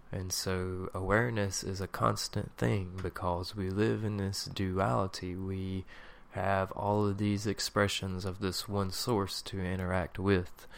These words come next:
and during this interaction brings us the practice of awareness, awareness of the beauty of the sun, awareness of the beauty of a rainy day,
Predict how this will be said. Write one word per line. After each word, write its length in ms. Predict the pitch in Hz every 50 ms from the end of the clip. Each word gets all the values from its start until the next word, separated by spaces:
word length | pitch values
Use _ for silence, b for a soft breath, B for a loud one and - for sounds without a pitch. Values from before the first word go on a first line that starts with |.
| B B B - -
and 240 | 101 95 92 95 92
during 280 | 95 92 95 92 92
this 200 | 92 90 - -
interaction 840 | - 95 95 92 92 95 92 95 - - - - - 98 98 95 95
brings 340 | 92 92 92 92 92 92 -
us 360 | 90 90 87 - - - - -
the 160 | 98 98 92
practice 600 | - - - 98 92 - - - 92 87 - -
of 200 | - 101 101 92
awareness, 760 | 95 92 90 95 98 98 92 87 82 80 - - - - - - -
awareness 520 | 107 98 98 101 98 98 98 95 - -
of 140 | 120 110 107
the 80 | 117 104
beauty 460 | 110 113 113 139 139 113 98 92 90
of 220 | 87 90 90 -
the 80 | - 92
sun, 540 | - - - 98 92 90 87 87 95 101 B B B B B B B B B B -
awareness 520 | 98 98 101 101 98 98 98 95 92 -
of 140 | 104 101 98
the 80 | 104 95
beauty 420 | 95 107 104 104 104 98 98 98
of 120 | 98 92 95
a 80 | 95
rainy 340 | 92 95 95 101 101 98 95
day, 440 | 98 98 98 101 98 90 90 92